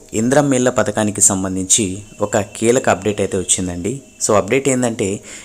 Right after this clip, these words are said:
ఈ పథకానికి చాలామంది అయితే అప్లై అయితే చేసుకున్నారు. అలాగే ప్రభుత్వం ఏం చేస్తుందంటే, ఎక్కువ అప్లికేషన్స్ రావడం వల్ల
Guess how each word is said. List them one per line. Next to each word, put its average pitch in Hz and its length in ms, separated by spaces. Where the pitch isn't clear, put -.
ఈ 120 60
పథకానికి 131 560
చాలామంది 117 520
అయితే 117 240
అప్లై 110 260
అయితే 113 260
చేసుకున్నారు. 95 600
అలాగే 107 320
ప్రభుత్వం 107 460
ఏం 98 120
చేస్తుందంటే, 92 580
ఎక్కువ 143 400
అప్లికేషన్స్ - 560
రావడం 95 340
వల్ల 92 200